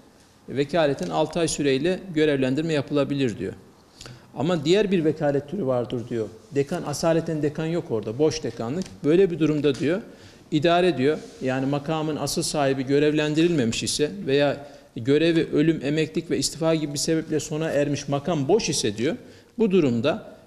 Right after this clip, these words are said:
e, maktu bir, e, süre sınırlaması olmaksızın, bakın maktu bir süre sınırlaması olmaksızın, altı ay gibi bir süre sınırlaması olmaksızın, e, geçici surette diyor,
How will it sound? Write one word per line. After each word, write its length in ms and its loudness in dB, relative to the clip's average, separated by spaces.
e, 60 -4
maktu 480 0
bir, 420 0
e, 260 4
süre 320 0
sınırlaması 600 0
olmaksızın, 600 0
bakın 240 -6
maktu 420 -4
bir 80 2
süre 240 -2
sınırlaması 600 -4
olmaksızın, 520 -6
altı 320 -2
ay 160 0
gibi 200 -6
bir 40 -8
süre 220 -2
sınırlaması 600 -2
olmaksızın, 600 0
e, 400 -2
geçici 400 -2
surette 560 0
diyor, 180 -2